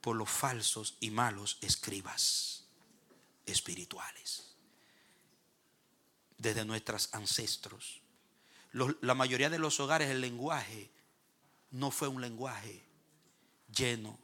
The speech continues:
del amor de Dios y de la verdad de Dios, del Espíritu de Dios. Nuestros padres y madres no resolvían sus problemas espiritualmente, no se comunicaban espiritualmente. No, en la mayoría de los casos,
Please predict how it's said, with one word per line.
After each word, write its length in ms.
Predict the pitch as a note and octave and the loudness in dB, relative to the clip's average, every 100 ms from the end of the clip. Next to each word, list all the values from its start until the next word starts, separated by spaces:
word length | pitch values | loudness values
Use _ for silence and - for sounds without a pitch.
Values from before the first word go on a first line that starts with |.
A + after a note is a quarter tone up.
| _ _ _ _ - | _ _ _ _ -10
del 200 | G#2+ G#2 | -6 -6
amor 260 | A2 A2+ | -2 -2
de 120 | A2 | -2
Dios 440 | G#2+ G#2+ G2+ - - - _ _ _ - - | -6 -8 -8 -12 -12 -20 _ _ _ -20 -8
y 100 | G#2+ | -2
de 100 | G#2+ | 0
la 80 | |
verdad 260 | G#2+ G#2+ G#2+ | 0 0 -2
de 80 | A2 | -4
Dios, 120 | G#2+ | -6
del 120 | G#2 | -2
Espíritu 540 | G2 - A2 G2+ G2 G2+ | -2 0 -2 -6 -8 -12
de 120 | G2 | -14
Dios. 200 | F#2+ - - - - - - | -14 -16 -20 -20 -20 -16 -2
Nuestros 360 | C3 C#3 C3 | -2 0 -4
padres 520 | - - F3 E3+ D3+ - | 2 8 8 8 4 0
y 60 | |
madres 300 | C3+ E3 D#3 | 2 4 4
no 120 | C#3 D#3+ | 2 0
resolvían 480 | D3+ D3 C#3 D3+ | 0 0 0 0
sus 160 | C#3 C3 | 0 -2
problemas 420 | - B2 C#3 C3+ | -2 -2 0 -2
espiritualmente, 1040 | A#2 A2+ A2 G#2+ A#2 G#2+ G#2 G#2 F#2+ - - _ - - _ | -4 -6 -6 -6 -8 -8 -10 -12 -14 -20 -20 _ -20 -20 _
no 160 | C3 C#3+ | 2 6
se 180 | D#3 D3+ | 6 6
comunicaban 580 | C3+ C3 A#2+ C#3 C#3 | 2 0 0 2 0
espiritualmente. 1080 | A#2+ - A2 G2+ - A2+ G2+ G2+ G2 - - - - - _ _ _ _ _ _ _ _ _ - - _ _ _ _ - | 0 -2 -2 -8 -8 -10 -10 -12 -16 -18 -20 -20 -20 -20 _ _ _ _ _ _ _ _ _ -20 -20 _ _ _ _ -20
No, 160 | - - _ _ _ _ _ | -20 -20 _ _ _ _ _
en 100 | A2+ | -4
la 80 | A2 | 2
mayoría 340 | A2 G#2 G#2+ | 2 2 -2
de 100 | A2 | -4
los 180 | G#2+ - | -4 -6
casos, 560 | - G2 - - - | -6 -8 -8 -8 -16